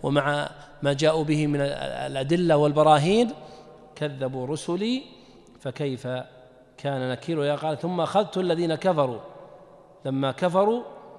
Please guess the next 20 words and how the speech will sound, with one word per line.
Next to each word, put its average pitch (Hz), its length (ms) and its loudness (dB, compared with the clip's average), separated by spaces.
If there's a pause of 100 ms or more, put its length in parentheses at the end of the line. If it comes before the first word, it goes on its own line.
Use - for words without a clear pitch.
(240)
أخذهم 143 500 0
الله 147 220 2
بالعقوبة 135 760 0 (440)
والنكال، 170 720 4 (460)
"فكيف 156 500 -4
كان 151 560 -2
نكيري"، 151 600 -2 (440)
أي 190 180 2
فكيف 170 440 -2
رأيت 175 460 0
إنكاري 165 580 0
عليهم 147 420 0
عظيما 147 560 0 (280)
شديدا 147 720 0 (380)
بليغا، 151 560 4 (320)
حيث 156 300 0
عذبهم 135 640 -2
الله 135 400 0 (440)
سبحانه 127 800 -2 (540)
وتعالى. 117 580 -2